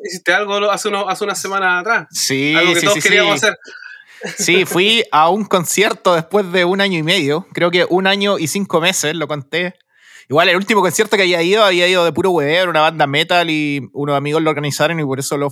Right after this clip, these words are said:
Speaker 2: lo fui a ver, pero así como concierto realmente que me gustó, yo creo que hace como casi dos años que no iba.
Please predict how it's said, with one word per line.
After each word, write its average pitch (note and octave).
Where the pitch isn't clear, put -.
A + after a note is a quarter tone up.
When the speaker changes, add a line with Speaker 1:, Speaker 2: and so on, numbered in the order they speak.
Speaker 2:
lo C#3
fui C#3+
a C3+
ver, D3
pero B2
así B2
como C#3
concierto D3
realmente D#3
que F#3
me F#3
gustó, F3+
yo F3
creo D#3
que C#3
hace C3
como C3
casi C#3+
dos C3+
años D3+
que C3+
no A#2+
iba. D3